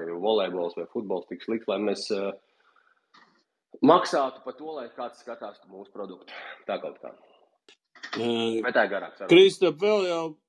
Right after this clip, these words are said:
Speaker 2: viena lieta, ko arī Sandrs Rēksniņš teica, ka viņi ir iesnieguši tur taut-, Tautsaimniecības komitejā, sāk skatīt to veco saucamo, ko no-, noairēja to likumu, sponsorēšanas likumu.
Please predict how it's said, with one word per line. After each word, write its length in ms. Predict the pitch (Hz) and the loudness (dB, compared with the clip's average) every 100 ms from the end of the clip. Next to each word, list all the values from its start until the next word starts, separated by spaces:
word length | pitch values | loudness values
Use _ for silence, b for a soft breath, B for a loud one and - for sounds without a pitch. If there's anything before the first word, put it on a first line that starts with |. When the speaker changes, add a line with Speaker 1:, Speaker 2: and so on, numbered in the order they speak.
| _ | _
Speaker 2:
viena 260 | 196 180 175 | -12 -10 -6
lieta, 240 | 190 165 | -6 -8
ko 180 | - 156 | -4 -4
arī 120 | 151 | -4
Sandrs 400 | 143 180 196 165 | -8 -8 -8 -8
Rēksniņš 380 | 170 180 151 131 | -8 -8 -8 -10
teica, 220 | 185 170 | -10 -10
ka 80 | - | -8
viņi 180 | 151 156 | -6 -6
ir 120 | 160 180 | -6 -8
iesnieguši 560 | 156 139 127 131 - | -8 -12 -10 -14 -14
tur 140 | 127 113 _ | -20 -20 _
taut-, 280 | 147 151 117 _ _ - | -12 -10 -10 _ _ -12
Tautsaimniecības 480 | 151 - 120 113 | -12 -10 -14 -12
komitejā, 440 | - 151 - 135 127 | -6 -6 -4 -4 -6
sāk 300 | 113 151 127 | -6 -6 -8
skatīt 400 | - 151 139 113 | -8 -6 -6 -8
to 140 | 135 120 | -6 -2
veco 480 | 156 170 127 104 - _ _ _ | -2 -2 -4 -6 -8 _ _ _
saucamo, 580 | - 143 123 123 117 113 | -10 -8 -8 -8 -8 -8
ko 160 | - 151 | -6 -6
no-, 220 | 131 139 | -4 -6
noairēja 640 | 127 143 151 131 120 117 110 | -6 -2 0 0 0 -2 -4
to 160 | 120 117 | -4 -4
likumu, 460 | 127 147 123 113 98 | -4 -6 -8 -10 -10
sponsorēšanas 720 | - 156 147 120 110 120 107 | -4 -4 -2 -6 -6 -10 -6
likumu. 480 | 151 170 151 127 | -4 -4 -6 -6